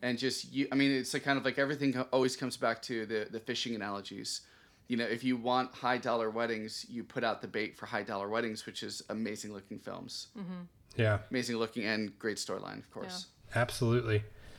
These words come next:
Speaker 3: Um, let's, let's talk about light, because I think that that is, that is a huge deal, um, when you're trying to get into a higher end market, that I feel like most people who are gonna struggle to get there,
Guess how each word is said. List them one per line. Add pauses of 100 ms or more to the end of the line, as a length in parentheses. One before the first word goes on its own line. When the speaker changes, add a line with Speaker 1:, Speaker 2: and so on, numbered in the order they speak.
(640)
Speaker 3:
Um,
let's,
let's
talk
about
light,
because
I
think
that
that
is, (160)
that
is
a
huge
deal, (120)
um,
when
you're
trying
to
get
into
a
higher
end
market, (640)
that
I
feel
like
most
people
who
are
gonna
struggle
to
get
there,